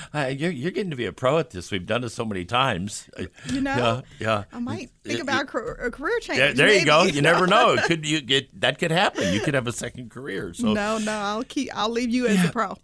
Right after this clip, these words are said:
Speaker 1: Yeah, so there have been some changes. Um, you know, I, th-, I think, um, you've got eighty years of Blue Cross and Blue Shield in the Kansas City Metro, thirty-two counties surrounding the Metro.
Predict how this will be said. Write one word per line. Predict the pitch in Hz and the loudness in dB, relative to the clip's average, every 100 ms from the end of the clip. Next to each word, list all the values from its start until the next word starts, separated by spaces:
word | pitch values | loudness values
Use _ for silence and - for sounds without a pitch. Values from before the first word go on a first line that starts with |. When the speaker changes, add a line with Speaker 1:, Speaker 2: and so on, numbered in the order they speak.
| - | 0
Speaker 1:
Yeah, | 208 190 | 2 4
so | - 226 | 4 6
there | 240 | 6
have | 330 | 4
been | 381 254 | 4 0
some | - 170 | 2 0
changes. | - 160 160 185 208 208 196 - - | 2 2 2 0 2 0 0 -6 -2
Um, | 135 131 123 127 | 0 2 0 -4
you | 127 | -6
know, | 139 | -2
I, | 131 | -2
th-, | 127 - | -4 -4
I | 131 | -4
think, | 156 165 156 147 | -2 -4 -4 -6
um, | 117 117 117 | -2 -2 -2
you've | 120 123 | -8 0
got | 131 120 | -2 0
eighty | 139 196 | -2 0
years | 185 147 143 139 131 | -2 -2 0 0 -2
of | 107 80 | -8 -6
Blue | 117 | -4
Cross | 113 127 113 - | -4 -2 -4 -4
and | 95 | -10
Blue | 107 | -8
Shield | 101 110 107 | -8 -6 -6
in | 98 | -6
the | 92 | -12
Kansas | 90 101 98 | -8 -8 -8
City | - 92 | -10 -8
Metro, | 92 95 - 87 | -6 -6 -8 -10
thirty-two | - 107 98 95 | -6 -6 -6 -12
counties | 85 - 98 101 80 | -12 -8 -8 -8 -12
surrounding | - 85 95 107 101 | -14 -8 -4 -4 -4
the | 80 | -6
Metro. | 80 78 - 85 | -8 -10 -12 -14